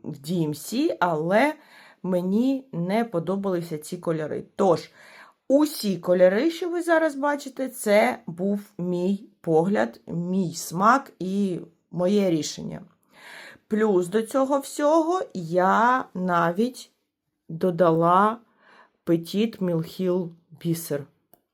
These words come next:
От. Тож, ось так.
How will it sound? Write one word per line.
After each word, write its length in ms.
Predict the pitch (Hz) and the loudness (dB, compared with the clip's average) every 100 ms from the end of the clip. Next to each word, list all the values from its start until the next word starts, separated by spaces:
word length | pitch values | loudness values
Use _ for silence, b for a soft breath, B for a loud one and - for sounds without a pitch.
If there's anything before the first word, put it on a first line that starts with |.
| _ _ _ _ _ _ _ _ - _ | _ _ _ _ _ _ _ _ -20 _
От. 440 | 165 156 - - _ B B B B B _ | 0 0 -2 -10 _ B B B B B _
Тож, 460 | 190 180 170 - - _ _ _ - | 0 0 0 -12 -16 _ _ _ -2
ось 260 | 180 170 | -2 -4
так. 500 | - 190 262 311 - | -2 2 2 0 -12